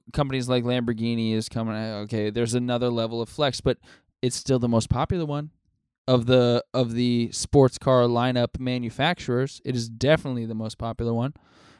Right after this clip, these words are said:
And Porsche has done a good job of diversifying themselves and allowing themselves to sell different cars. One day we should talk about that new all-electric Porsche. That is a Porsche I am excited about.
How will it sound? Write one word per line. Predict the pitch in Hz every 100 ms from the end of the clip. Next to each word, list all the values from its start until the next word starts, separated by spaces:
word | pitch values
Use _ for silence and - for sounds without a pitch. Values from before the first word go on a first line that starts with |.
| -
And | 160
Porsche | 165 196 226
has | 233 220
done | 220
a | 214
good | 226
job | 214 226 233
of | 165
diversifying | 156 147 180 - 151 143
themselves | 135 127 135 135
and | 135
allowing | 123 135 139
themselves | 131 - 131 123
to | 127
sell | - - 131 123 123 120 113
different | 135 131 - 139 123
cars. | - - 180 120 - - - _ _ _ _ _ _ _ _
One | - 127 147
day | 151
we | 143
should | 131 131
talk | 139 135
about | 131 131
that | 123
new | 131 135
all-electric | 123 120 120 143 - 123 -
Porsche. | 123 110 - 107
That | 101 120 135
is | 113 113
a |
Porsche | 104 120 113 80
I | 98 117
am | 113 95
excited | 82 - 113 127 127
about. | 131 139 143